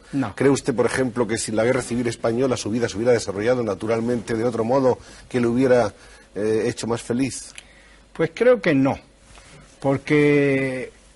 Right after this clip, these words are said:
Speaker 1: las circunstancias de la vida están hechas de cosas desagradables y cosas agradables.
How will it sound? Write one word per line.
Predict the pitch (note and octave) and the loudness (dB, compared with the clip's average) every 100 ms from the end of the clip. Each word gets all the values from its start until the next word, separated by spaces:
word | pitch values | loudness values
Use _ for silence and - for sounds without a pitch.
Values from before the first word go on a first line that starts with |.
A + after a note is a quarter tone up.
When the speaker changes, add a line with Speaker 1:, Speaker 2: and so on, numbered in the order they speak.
| _ _ _ _ _ - - - | _ _ _ _ _ -20 -20 -8
Speaker 1:
las | B2+ D3 | 0 0
circunstancias | E3+ C3 D3 - G3+ G#3+ A3 G3+ - | 0 -2 -2 2 0 2 2 2 0
de | F3 D#3+ | 0 2
la | D#3+ D3+ | 4 4
vida | E3+ G3+ G3 | 2 2 2
están | - - D3+ D3+ | 2 0 2 2
hechas | D#3 E3 G3+ F3+ C3 | 0 0 0 0 0
de | C3+ C#3+ D3+ C#3+ | 0 2 2 0
cosas | C#3+ C#3+ D#3 | -4 -2 -2
desagradables | D3 D3 D3 C3 B2+ C#3 D#3 E3 - | -2 -2 -2 0 2 2 2 -2 -4
y | A#2 | -6
cosas | - A#2+ B2+ - | -4 -2 -4 -4
agradables. | A#2 A2 G#2 G#2 F#2 E2+ | -4 -4 -4 -4 -6 -10